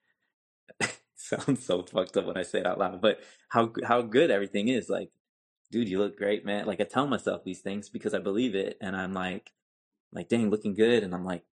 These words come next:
you know, at the gym, flexing the mirror, like, "Yeah, looking good. Like, things are going well, and, like, life is good." And I think the more you have these positive, and I really don't mean to do it in, like, a corny way, and I don't post about this very often because I just think it's so corny,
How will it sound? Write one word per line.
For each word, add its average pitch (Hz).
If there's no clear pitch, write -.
you -
know, 92
at 98
the 104
gym, 110
flexing 107
the 101
mirror, 110
like, 95
"Yeah, 107
looking 98
good. 113
Like, 87
things 101
are 92
going 104
well, 110
and, 92
like, 85
life 101
is 98
good." 113
And 90
I 107
think 127
the 113
more 113
you 107
have 107
these 101
positive, 101
and 113
I 120
really 147
don't 147
mean 139
to 110
do 120
it -
in, 104
like, 98
a 87
corny 117
way, 104
and 98
I 107
don't 120
post 113
about 104
this 98
very 95
often 95
because 92
I 104
just 104
think 104
it's -
so 98
corny, 98